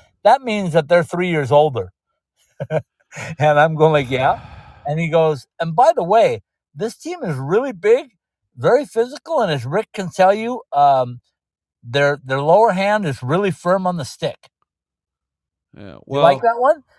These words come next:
Speaker 1: Do you like that one?
Speaker 2: I do. I do.
Speaker 1: <laughs>
Speaker 2: I, that's nice.
Speaker 1: He said, "We
Speaker 2: Uh,
Speaker 1: cannot, we cannot get the puck away from them, uh, in stick battles." And he said, "That's something that's gotta change." But he said, "That team is very strong." So, um,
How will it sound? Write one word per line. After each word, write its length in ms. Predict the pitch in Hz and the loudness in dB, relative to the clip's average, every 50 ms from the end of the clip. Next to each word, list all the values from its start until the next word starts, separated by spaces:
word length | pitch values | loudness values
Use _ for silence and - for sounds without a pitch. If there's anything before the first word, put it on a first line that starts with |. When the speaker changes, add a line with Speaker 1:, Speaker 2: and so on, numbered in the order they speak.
| _ _ | _ _
Speaker 1:
Do 60 | 175 | 0
you 60 | 170 180 | 4 4
like 200 | 196 208 220 220 | 4 4 4 2
that 180 | 254 254 254 | 0 2 2
one? 280 | 254 269 294 311 269 - _ _ _ _ | 4 2 2 2 0 -8 _ _ _ _
Speaker 2:
I 100 | 139 147 | -14 -12
do. 240 | 135 120 101 107 107 _ _ _ _ _ | -12 -10 -12 -12 -14 _ _ _ _ _
I 140 | - 107 117 | -20 -20 -18
do. 240 | 101 90 87 95 226 | -18 -18 -8 -6 -6
Speaker 1:
<laughs> 100 | - - | -6 -4
Speaker 2:
I, 120 | 90 - | -6 -10
that's 220 | 202 113 104 _ - | -10 -10 -12 _ -16
nice. 420 | 104 98 101 - - _ _ _ _ _ _ _ | -16 -14 -16 -16 -18 _ _ _ _ _ _ _
Speaker 1:
He 140 | _ - 220 | _ -10 -10
said, 260 | - - 262 247 196 | -2 0 0 0 2
"We 100 | 170 226 | -2 -6
Speaker 2:
Uh, 60 | 285 | -4
Speaker 1:
cannot, 460 | 117 - 277 - - 190 196 208 233 - - _ 190 | -4 -6 -6 -4 -2 0 0 0 0 -4 -10 _ -10
we 120 | 180 220 | -10 -10
cannot 500 | 247 - - 277 226 208 196 208 220 185 | -8 -8 -10 -6 -2 2 2 2 0 -2
get 180 | 190 196 202 185 | -10 -14 -12 -12
the 80 | - | -14
puck 280 | 165 - 190 185 185 _ | -2 0 0 -2 0 _
away 220 | 226 180 160 147 | -8 -6 -6 -6
from 200 | 131 _ 156 143 139 | -6 _ -14 -10 -6
them, 280 | 135 131 131 131 123 _ _ _ _ _ _ _ - | -6 -6 -6 -6 -10 _ _ _ _ _ _ _ -6
uh, 120 | 143 151 - | -6 -6 -6
in 140 | 160 160 131 | -8 -14 -16
stick 260 | - - - 190 170 _ | -14 -12 -12 -12 -10 _
battles." 460 | 156 120 113 107 95 98 107 _ _ _ _ _ | -2 -2 -2 -2 -4 -12 -20 _ _ _ _ _
And 140 | 127 123 131 | -12 -12 -10
he 80 | 139 | -12
said, 380 | 127 - - 151 139 127 120 113 _ _ _ _ _ _ _ | -12 -6 -2 -2 -2 -2 -6 -14 _ _ _ _ _ _ _
"That's 200 | 156 180 185 - | 0 0 0 2
something 280 | - 226 214 _ 240 | -2 -2 -2 _ -8
that's 200 | 208 180 147 - | -8 -8 -8 -4
gotta 200 | - 185 170 147 | 0 0 0 0
change." 440 | 127 - - 180 165 143 120 107 92 _ | -2 -8 -6 -6 -6 -6 -8 -12 -14 _
But 120 | - 127 | -12 -12
he 80 | 127 127 | -12 -12
said, 240 | 117 - 147 135 127 127 | -10 -4 -4 -4 -2 0
"That 200 | 151 175 180 _ | -2 -2 -2 _
team 240 | - 185 185 175 160 | -12 -12 -10 -8 -10
is 140 | 143 120 104 | -10 -12 -12
very 340 | 110 104 139 156 160 160 139 | -10 -4 -2 -2 -2 -2 -4
strong." 440 | - _ - 151 156 156 147 139 120 | -10 _ 0 2 2 2 2 0 -4
So, 300 | - - 139 135 123 117 _ _ _ _ _ _ _ _ _ | -6 -2 0 0 0 -2 _ _ _ _ _ _ _ _ _
um, 360 | 127 131 131 131 127 123 131 | -2 0 2 2 0 -2 -6